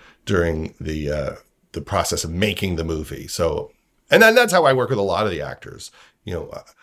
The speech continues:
I have an outline for how I think their characters should behave, but I do wanna morph it with their personality and their ideas. If you're with Fred Armisen and you're like, "Let's come up with a funny Sundance winning director,"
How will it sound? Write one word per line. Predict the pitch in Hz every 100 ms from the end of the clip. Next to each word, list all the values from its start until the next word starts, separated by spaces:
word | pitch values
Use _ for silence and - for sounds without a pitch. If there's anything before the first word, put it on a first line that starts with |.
| _
I | 98
have | 101 139 117
an | 85 -
outline | 104 104 80 82 90
for | 90 82 78 - _ _
how | - 87
I | 80
think | 90 78
their | 85
characters | 82 104 92 113 101
should | 107
behave, | 98 92 127 117 104
but | 101
I | 101
do | 107 117 110
wanna | 95 98 95 90 - - -
morph | 131 127 127
it | 123
with | 107
their | 107 117
personality | - 113 101 104 101 98 90
and | 90
their | 95 92 87 80 _ _ _ -
ideas. | 90 76 80 62 - -
If | 101
you're | 123 127
with | 135 110
Fred | 147 139
Armisen | 143 139 113 113
and | 104
you're | 98
like, | 95 90
"Let's | 120 139
come | 180
up | 147
with | 123
a | 104
funny | - 123 113
Sundance | 104 - 135 127 117 110 104 107
winning | 104 107 101
director," | 92 92 101 - - 52 57